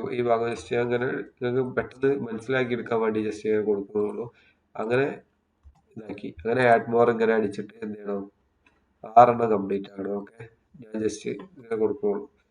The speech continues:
പിന്നെ ഇതിൽ ഇമേജ് അപ്ലോഡ് ചെയ്യണം. just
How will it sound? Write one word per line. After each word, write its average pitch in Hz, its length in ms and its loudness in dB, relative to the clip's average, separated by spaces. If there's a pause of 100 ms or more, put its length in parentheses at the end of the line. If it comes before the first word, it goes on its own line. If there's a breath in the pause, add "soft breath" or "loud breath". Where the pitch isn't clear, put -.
(440)
പിന്നെ 117 180 0
ഇതിൽ 117 220 2
ഇമേജ് 113 420 2
അപ്ലോഡ് 98 380 0
ചെയ്യണം. - 240 -6 (600)
just 107 280 -4